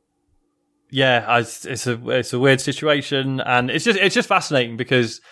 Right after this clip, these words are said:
obviously, you know, when the, the console first launched, it was like there was, there were all these sort of potential issues, like, oh, the, you know, keeps, like, Joy-Con keeps cutting out and stuff, and, um, and that,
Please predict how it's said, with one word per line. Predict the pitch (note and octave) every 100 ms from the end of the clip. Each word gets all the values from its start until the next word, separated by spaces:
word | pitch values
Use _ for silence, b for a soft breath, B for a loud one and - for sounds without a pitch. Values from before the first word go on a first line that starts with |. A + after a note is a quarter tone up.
| B B B
obviously, | B2+ C3 C3+
you |
know, | C#3
when | C#3 C3+
the, | B2+ A#2+
the | C3+
console | C3+ A#2+ B2
first | A#2 B2+ A#2+
launched, | G#2+ G2+ G#2 -
it | -
was | G#2+
like | G#2+ G#2
there | A2
was, | G#2+ G#2
there | G#2+ G#2+
were | G#2+ G#2+
all | A2+ A2+ G#2+
these | G#2+ G#2+
sort | A#2+ A2+
of | -
potential | A2+ A2+ A2 A2+
issues, | A2+ - G#2+ G#2+ G2+ - B B B
like, | A2 B2
oh, | C#3 C3+
the, | B2 B2
you | - C3
know, | A2+ A2+
keeps, | - B2+ - -
like, | B2+ A#2+
Joy-Con | - C3 C3 A#2+
keeps | B2+ -
cutting | - C3+ B2+
out | A#2+ B2 B2 B2+
and | A#2
stuff, | - A#2+ A#2+ -
and, | G#2+ G2+ - b b b b b
um, | A2 G#2 G#2 G#2 A2+ _ _
and | B2+
that, | C#3 G3 - -